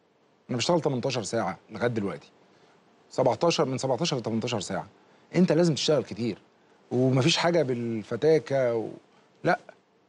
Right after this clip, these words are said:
أنت لازم يبقى عندك هدف في حياتك، م-، وهتفشل ولازم تقوم تاني وتن-، بس الكلام ده كله محتاج جهد كبير جدًا. لازم تقوم تبقى حاطط في دماغك إن اليوم،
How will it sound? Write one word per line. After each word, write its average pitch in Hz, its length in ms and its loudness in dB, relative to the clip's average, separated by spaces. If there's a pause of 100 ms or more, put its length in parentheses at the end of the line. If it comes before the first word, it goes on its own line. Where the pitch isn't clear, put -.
أنت - 100 -8
لازم 175 280 2
يبقى 123 240 0
عندك 165 260 2 (120)
هدف 156 260 2
في - 100 -6
حياتك، 147 400 0 (960)
م-، 135 200 4
وهتفشل 156 760 2
ولازم 156 460 4
تقوم 160 320 2
تاني 151 480 4
وتن-، 165 300 -2
بس 139 300 -2
الكلام 180 480 2
ده 185 140 4
كله 190 360 2
محتاج 156 580 0
جهد 143 320 0
كبير 135 280 0
جدًا. 120 360 -2
لازم 147 540 2
تقوم 143 500 0 (420)
تبقى 123 380 2
حاطط 165 320 -2
في 135 100 -8
دماغك 151 360 0
إن 135 100 -2
اليوم، 160 480 4